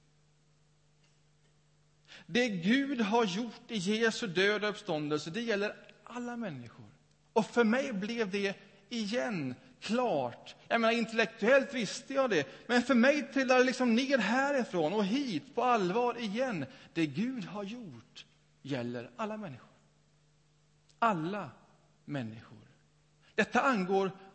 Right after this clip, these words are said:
alla människor, oavsett om man vet eller inte, bryr sig om det eller inte. Det Gud har gjort angår alla människor. Gud har försonat, lyssna här, hela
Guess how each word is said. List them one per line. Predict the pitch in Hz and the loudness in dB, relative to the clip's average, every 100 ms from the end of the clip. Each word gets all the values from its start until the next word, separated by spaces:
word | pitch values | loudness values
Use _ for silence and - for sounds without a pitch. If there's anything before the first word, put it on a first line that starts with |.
| _ | _
alla | 254 240 123 123 254 220 - - - | 0 0 -2 -6 -6 -8 -12 -20 -10
människor, | 226 147 120 117 - 120 - - | -6 -6 -6 -10 -12 -16 -14 -4
oavsett | 254 180 220 226 | 0 2 0 -2
om | 262 | -4
man | 247 196 | -2 0
vet | 175 226 226 - | -2 -2 -2 -2
eller | 220 220 | -2 0
inte, | 190 139 - | -2 -4 -4
bryr | 170 156 196 202 | -4 -2 -4 -4
sig | 175 | -2
om | 170 240 233 | 0 0 -2
det | 185 | -2
eller | 160 | -2
inte. | 160 131 143 139 - - - | -4 -4 -4 -4 -6 -12 -6
Det | 151 | -4
Gud | 170 226 | -4 -6
har | 202 | -8
gjort | 196 240 175 117 - - - _ _ _ _ _ _ _ _ _ _ - | -10 -14 -16 -20 -20 -20 -20 _ _ _ _ _ _ _ _ _ _ 0
angår | 202 147 131 147 143 147 127 - _ _ _ - | 0 0 -4 -4 -6 -8 -10 -20 _ _ _ -6
alla | 214 170 143 185 170 - - - | -4 -4 -6 -8 -8 -12 -20 -12
människor. | 151 113 110 104 - - _ _ _ _ _ _ _ _ _ _ _ _ _ _ _ _ _ _ _ _ - - | -8 -8 -12 -20 -20 -20 _ _ _ _ _ _ _ _ _ _ _ _ _ _ _ _ _ _ _ _ -20 -18
Gud | - 185 240 | -2 0 4
har | 240 | 2
försonat, | 247 - 196 175 180 185 | 0 -2 -2 0 -2 -2
lyssna | 240 - 233 | -6 -8 -6
här, | 123 110 - _ | -6 -10 -20 _
hela | - - 269 208 170 175 196 | -18 -8 -6 -2 -2 -2 -4